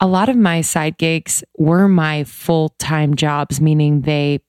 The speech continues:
paid for all of my bills. They took up a ton of my time, but my heart was not in them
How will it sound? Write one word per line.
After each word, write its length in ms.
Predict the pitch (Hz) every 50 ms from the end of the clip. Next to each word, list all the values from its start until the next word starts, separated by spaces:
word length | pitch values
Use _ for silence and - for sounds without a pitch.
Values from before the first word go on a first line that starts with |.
| -
paid 260 | - - - 190 180 -
for 240 | - - 170 - - 160
all 160 | 135 156 160
of 120 | 156 135
my 200 | 151 151 147 147
bills. 380 | 147 - 147 143 143 143 139 -
They 100 | 156 156
took 320 | - - - - - -
up 120 | - - -
a 40 |
ton 260 | - - - - 160 160
of 80 | 156
my 160 | 147 151 147
time, 440 | 147 - 151 156 151 147 147 147 143
but 220 | 143 156 156 - - _ - - - - - - -
my 160 | - 170 170 165
heart 360 | 135 - - - 185 - 202
was 220 | 185 185 170 -
not 260 | 165 160 151 151 - _ _ -
in 220 | 170 160 165 156
them 520 | 151 143 143 139 139 139 143 143 151 156